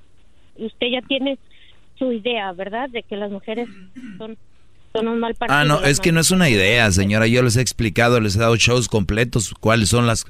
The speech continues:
Speaker 2: los pro y los contra. No es una idea, digo, es lo que es, ¿no?
Speaker 1: <laughs> Pero u-, u-, usted dice eso porque su mu-, usted, su exmujer ahora es una mamá soltera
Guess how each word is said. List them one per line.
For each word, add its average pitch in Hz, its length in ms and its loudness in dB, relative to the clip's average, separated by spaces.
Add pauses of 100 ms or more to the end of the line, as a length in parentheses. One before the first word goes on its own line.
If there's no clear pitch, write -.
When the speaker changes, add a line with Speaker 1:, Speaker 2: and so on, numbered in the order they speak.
(360)
Speaker 2:
los 104 220 0
pro 110 160 0
y 117 40 2
los 104 160 0
contra. 117 340 0
No 123 100 0
es 107 80 0
una 120 180 0
idea, 113 280 2
digo, 104 220 0
es 104 140 -4
lo 101 180 -2
que 117 220 0
es, - 280 -2
¿no? 131 220 -4 (1500)
Speaker 1:
<laughs> 214 520 -8 (360)
Pero 214 320 -2
u-, 220 220 -4
u-, 233 160 0 (140)
usted 247 320 -2
dice 277 420 2
eso 285 200 -4
porque 220 300 -4
su 233 140 -2
mu-, 214 200 0 (120)
usted, 208 420 -2 (800)
su 226 160 2
exmujer 233 720 0
ahora 208 360 2
es - 140 -6
una 214 180 0
mamá 202 360 0
soltera 220 560 0